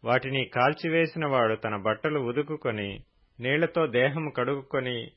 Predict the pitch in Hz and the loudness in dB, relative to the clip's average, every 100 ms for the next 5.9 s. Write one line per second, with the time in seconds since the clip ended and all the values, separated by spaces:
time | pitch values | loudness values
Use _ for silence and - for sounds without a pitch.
0 | _ _ - 123 139 156 151 143 123 127 | _ _ -4 0 4 4 2 0 2 2
1 | 147 139 127 127 127 123 107 104 98 98 | 2 0 -2 -2 -2 0 2 2 -2 -4
2 | 104 92 - _ _ _ _ - 139 165 | -6 -8 -12 _ _ _ _ -2 0 2
3 | 160 156 127 - 160 151 151 139 - 104 | 2 0 -4 -2 -2 0 -2 -2 -2 -4
4 | 123 107 92 85 - _ _ - 127 120 | -2 0 -2 -4 -10 _ _ -6 -2 4
5 | 160 170 175 156 123 120 120 147 | 4 4 0 -2 2 2 2 -4